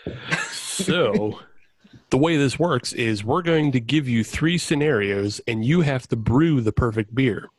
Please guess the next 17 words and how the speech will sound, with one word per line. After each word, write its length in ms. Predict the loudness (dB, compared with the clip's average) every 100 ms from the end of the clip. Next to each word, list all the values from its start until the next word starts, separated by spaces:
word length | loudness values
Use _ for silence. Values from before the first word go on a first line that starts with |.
| -20 -16 -18 -8
And 220 | -2 0
you 140 | 2 4
will 120 | 4
be 140 | 2
judged 600 | 0 0 0 -2 -4 -10 -10
by 540 | -4 -2 0 0 -2 -2
Adam, 420 | -2 0 0 -2 -4 -12 -20 -6
Dennis, 320 | -2 0 -2
and 200 | -2 0
myself, 680 | 2 0 0 0 0 -2 -12 -20 -2
and 340 | 0 0 0
we'll 300 | 2 2 0 -6 -16 -16 -6
keep 220 | -4 -4
our 200 | -2 0
judgments 540 | 0 0 0 -2 -2 -2
to 160 | 0
ourselves 640 | 0 0 -2 0 2 0